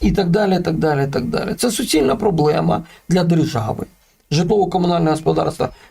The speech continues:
Для місцевої влади це свято, тому що там можна черговий транш подерибанять, а, тих невеликих коштів, які вони виділяють, типу, на підтримку, а, житлово-комунального господарства.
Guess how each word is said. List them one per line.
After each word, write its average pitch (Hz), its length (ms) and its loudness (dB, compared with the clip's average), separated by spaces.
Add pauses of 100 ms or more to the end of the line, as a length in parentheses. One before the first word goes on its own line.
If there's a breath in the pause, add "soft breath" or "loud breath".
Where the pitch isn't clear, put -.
Для 190 100 2
місцевої 220 500 2
влади 165 340 2
це 139 140 -4
свято, 165 680 0 (180 loud breath)
тому 165 220 4
що 160 100 0
там 156 100 0
можна 147 220 2
черговий 147 420 2
транш 143 320 -2
подерибанять, 156 720 -2 (360 loud breath)
а, - 220 0
тих 170 180 0
невеликих 156 500 2
коштів, 160 280 0
які 139 180 0
вони 143 180 2
виділяють, 147 580 0 (300 loud breath)
типу, 170 240 2
на 156 140 2
підтримку, 147 680 0 (280 loud breath)
а, 151 300 0
житлово-комунального 151 880 0
господарства. 165 720 -2